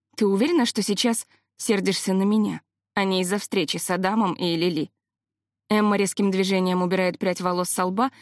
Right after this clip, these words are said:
и, строго приподняв палец, продолжает меня отчитывать. «Я видела их каждый день в школе и пережила это. А вот то, что моей подруге плохо, и она даже не пишет об этом, очень-очень обидно.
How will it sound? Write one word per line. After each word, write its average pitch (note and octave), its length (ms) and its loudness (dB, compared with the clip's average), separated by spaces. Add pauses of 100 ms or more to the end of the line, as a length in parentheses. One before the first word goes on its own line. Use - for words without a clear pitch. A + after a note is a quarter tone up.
(140)
и, C#4 100 0
строго C4+ 320 0
приподняв F#3 540 -2
палец, B3 320 -2
продолжает F#3 560 0
меня F3+ 220 0
отчитывать. - 560 -8 (680)
«Я D4 160 4
видела C4+ 300 4
их A3 160 2
каждый B3 340 2
день A3+ 220 2
в - 60 -2
школе E4+ 460 0
и D#4+ 100 4
пережила B3 440 2
это. D#3 260 -6 (480)
А C#4 60 2
вот D4 140 2
то, E4+ 100 0
что - 160 0
моей C#4 160 4
подруге C4+ 380 4
плохо, D#4+ 460 2 (240)
и C4+ 80 4
она C#4 160 4
даже C4 200 2
не F4 160 4
пишет B3+ 380 0
об G#3 140 2
этом, E3+ 260 -2 (300)
очень-очень D4 560 4
обидно. F#3+ 480 0